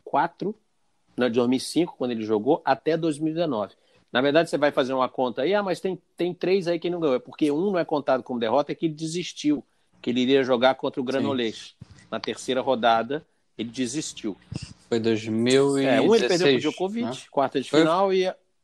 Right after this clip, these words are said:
Speaker 2: Foi o título, foi o título, foi o título do
Speaker 1: Foi o
Speaker 2: Djokovic,
Speaker 1: título do Djokovic,
Speaker 2: dois mil e dezesseis.
Speaker 1: então, que ele
Speaker 2: Porque quando ele perde pro
Speaker 1: O Wawrinka
Speaker 2: Djokovic,
Speaker 1: ganha,
Speaker 2: o Wawrinka
Speaker 1: então.
Speaker 2: ganha do
Speaker 1: Esse foi
Speaker 2: Djokovic.
Speaker 1: dois mil e dezesseis, então, que ele desistiu? Não.
Speaker 2: Sim,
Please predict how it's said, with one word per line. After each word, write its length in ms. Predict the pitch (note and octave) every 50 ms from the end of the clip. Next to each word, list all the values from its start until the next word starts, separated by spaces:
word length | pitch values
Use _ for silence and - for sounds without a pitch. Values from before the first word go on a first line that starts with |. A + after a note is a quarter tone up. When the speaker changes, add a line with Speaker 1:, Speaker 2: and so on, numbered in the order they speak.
| _ _
Speaker 2:
Foi 120 | _ G#3 G#3
o 20 |
título, 560 | G#3 - A#3 A3+ A#3+ A#3+ A#3 A3 - - -
foi 180 | - - F#3 F3
o 40 | F3
título, 460 | - G3 F#3+ - G3 F#3+ F#3 E3 -
foi 140 | - - D#3+
o 20 |
título 320 | D#3+ F3+ F3 - G3 F#3 F#3
do 40 | E3+
Speaker 1:
Foi 60 | F3+
o 20 | E3+
Speaker 2:
Djokovic, 240 | F3 D#3+ A#2+ - D3+
Speaker 1:
título 180 | D3 A#2+ B2
do 60 | B2 C3+
Djokovic, 400 | D3 C3+ - E3+ D3+ B2+ A#2 G2+
Speaker 2:
dois 100 | F2+ A2+
mil 80 | A#2+ B2
e 40 |
dezesseis. 400 | B2 C3+ C3 B2+ A#2+ G2+ G2+ F#2+ -
Speaker 1:
então, 100 | - _
que 100 | - A2+
ele 160 | A2 A2+ - - - - - _ _ _ _ _ _ _ _ _ _
Speaker 2:
Porque 340 | - B2+ - - C#3+ C#3 C#3
quando 160 | - D#3 D3 D3+
ele 100 | D#3 D3
perde 400 | - - E3 D#3+ F3 F#3+ G3 F#3+
pro 100 | E3+ C3
Speaker 1:
O 20 | A#2+
Wawrinka 520 | B2+ C#3 C3+ B2 C3+ C#3 C#3+ D3+ E3 C#3+
Speaker 2:
Djokovic, 60 | C3
Speaker 1:
ganha, 120 | B2 A2 -
Speaker 2:
o 40 | F#3+ F3+ D3+
Wawrinka 240 | D#3+ D3+ D#3+ - -
Speaker 1:
então. 100 | D#3+ D3
Speaker 2:
ganha 180 | C#3 C#3+ C#3 C#3+
do 80 | C#3 C#3+
Speaker 1:
Esse 80 | C#3+
foi 80 | D#3 A#2+
Speaker 2:
Djokovic. 220 | D#3+ D3+ D3 C3+
Speaker 1:
dois 120 | C#3 C#3 C#3
mil 80 | D3+
e 20 | C#3
dezesseis, 520 | - D#3 D#3 C3 - - C#3 A#2 G#2 G#2+
então, 320 | G#2+ G2 - A#2 G#2 F#2 F#2
que 100 | - G#2+
ele 120 | G2+ G2 - _ _ _
desistiu? 460 | - - G#2+ - - - A#2 G2+ F#2+ - _ _ _ _ _ _ -
Não. 220 | A2 G#2+ F#2+ F#2 _ _ _ _ _ _ _ _ _ _ _ - - _ _ _ _ _ -
Speaker 2:
Sim, 260 | - D#3 D#3 C3+ -